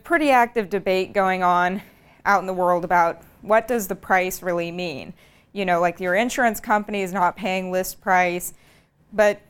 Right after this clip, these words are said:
list price matters for what patients pay. So you're paying a percentage of that high price before any discounts are actually considered.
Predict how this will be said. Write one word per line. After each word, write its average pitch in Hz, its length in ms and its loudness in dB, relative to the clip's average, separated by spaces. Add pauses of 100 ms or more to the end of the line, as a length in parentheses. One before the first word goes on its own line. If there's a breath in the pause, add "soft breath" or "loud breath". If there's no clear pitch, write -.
(120)
list 311 280 0
price 285 300 2
matters 208 360 2
for 202 120 -4
what 180 220 2
patients 180 420 -4
pay. 202 380 0
So 180 260 -2
you're 185 240 0
paying 233 640 -4
a 202 120 -2
percentage 240 680 -2
of 185 200 2
that 180 200 2
high 214 320 4
price 196 420 0
before 202 360 -4
any 202 180 -2
discounts 180 720 -4
are 180 200 0
actually 175 680 -2
considered. 202 680 -4